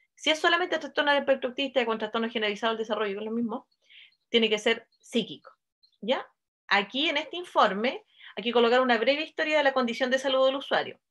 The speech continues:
Bueno, cuándo fue diagnosticado, qué especialista lo ve, ¿cierto? Medicamentos no está tomando. Descripción funcional del usuario. Aquí colocan, "En la actualidad presenta dificultades de comunicación, rompe en llanto, tiene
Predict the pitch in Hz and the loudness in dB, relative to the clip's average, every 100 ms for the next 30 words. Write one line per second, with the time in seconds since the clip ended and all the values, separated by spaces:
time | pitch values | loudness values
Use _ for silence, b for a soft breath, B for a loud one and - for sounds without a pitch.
0 | _ 170 175 165 185 185 185 202 180 180 | _ -2 -2 0 0 0 0 0 0 0
1 | 180 180 180 233 233 233 233 220 226 220 | -2 -4 -2 2 4 4 2 -6 -6 -8
2 | 196 196 226 160 - - 220 220 247 208 | -8 -4 -4 -4 -6 -2 0 0 -6 0
3 | 220 220 233 254 269 233 202 196 208 196 | 2 2 0 -2 -2 -4 -4 -4 -2 -4
4 | 196 - _ b b b b _ 240 247 | -6 -14 _ b b b b _ 0 0
5 | 262 311 311 311 294 277 285 302 311 311 | 0 0 -2 -2 -2 2 2 2 -4 -2
6 | 262 185 147 123 _ _ _ _ _ _ | 0 0 -2 -12 _ _ _ _ _ _
7 | _ _ - 180 247 247 247 247 262 247 | _ _ -2 0 0 2 2 4 2 0
8 | 220 214 214 214 240 247 247 247 226 220 | 2 2 2 4 4 2 -2 -2 0 -2
9 | 190 185 214 208 196 180 175 160 170 - | -4 0 0 0 -2 -4 -6 -6 -10 -10
10 | - 254 247 233 226 220 226 185 208 202 | 2 6 6 6 4 -2 -2 2 2 0
11 | 175 165 220 233 226 214 190 226 220 220 | -6 0 4 4 2 -2 0 2 2 -2